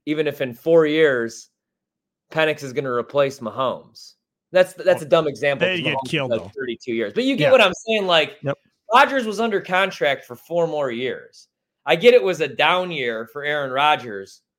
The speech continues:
Speaker 1: but they played in the N F C title game. People get sick of me talking about this. That's
Speaker 2: Yep,
Speaker 1: why I
Speaker 2: no,
Speaker 1: don't
Speaker 2: it's fine.
Speaker 1: want
Speaker 2: We'll move on. All right,
Speaker 1: All
Speaker 2: let's
Speaker 1: right.
Speaker 2: move on to the next one.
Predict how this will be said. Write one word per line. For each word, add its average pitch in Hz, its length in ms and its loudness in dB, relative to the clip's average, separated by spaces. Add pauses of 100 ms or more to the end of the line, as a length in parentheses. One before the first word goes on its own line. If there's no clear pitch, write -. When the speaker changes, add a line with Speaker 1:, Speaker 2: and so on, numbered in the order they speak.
(220)
Speaker 1:
but 151 120 -8
they 165 100 0
played 190 260 0
in 175 80 -4
the 160 120 -2
N 156 80 2
F 143 120 -2
C 123 200 -10
title 131 320 -2
game. 92 220 -12
People 277 260 -2
get 240 160 -2
sick 196 180 -4
of 160 80 -8
me 143 160 -8
talking 107 320 -6
about 85 240 -14
this. 92 140 -16
That's 131 100 0
Speaker 2:
Yep, 240 80 0
Speaker 1:
why 135 80 0
I - 40 2
Speaker 2:
no, 120 40 0
Speaker 1:
don't 208 80 0
Speaker 2:
it's - 100 -10
fine. 135 180 -4
Speaker 1:
want 110 100 -2
Speaker 2:
We'll 175 80 -2
move 185 160 -4
on. 113 160 -4 (340)
All 185 80 -2
right, 185 100 -4
Speaker 1:
All - 60 0
Speaker 2:
let's 208 140 -2
Speaker 1:
right. 247 60 -2
Speaker 2:
move 214 100 0
on 139 200 -4
to 190 120 -6
the 185 80 -2
next 180 300 -6
one. 117 200 -8